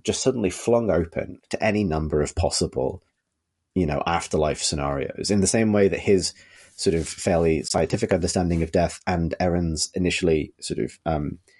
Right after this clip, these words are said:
highly, uh, Christian sense of death intermingle as they talk to one another. In that,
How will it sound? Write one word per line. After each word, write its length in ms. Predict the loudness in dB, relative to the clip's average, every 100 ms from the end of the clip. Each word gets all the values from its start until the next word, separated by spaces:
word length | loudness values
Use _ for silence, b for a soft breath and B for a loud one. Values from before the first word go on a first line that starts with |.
| b -2
highly, 440 | 2 4 2 0 _ _
uh, 120 | -4 0
Christian 400 | 0 0 -2 0
sense 280 | -2 -2
of 280 | -4 -4 -6 -16 -6
death 240 | -2 -2 -6 B B B B -4
intermingle 540 | -2 0 0 0 2
as 100 | 2
they 80 | 0
talk 260 | 2 2 2
to 80 |
one 120 | -2 0
another. 240 | 0 2
In 160 | 2 2
that, 200 | 0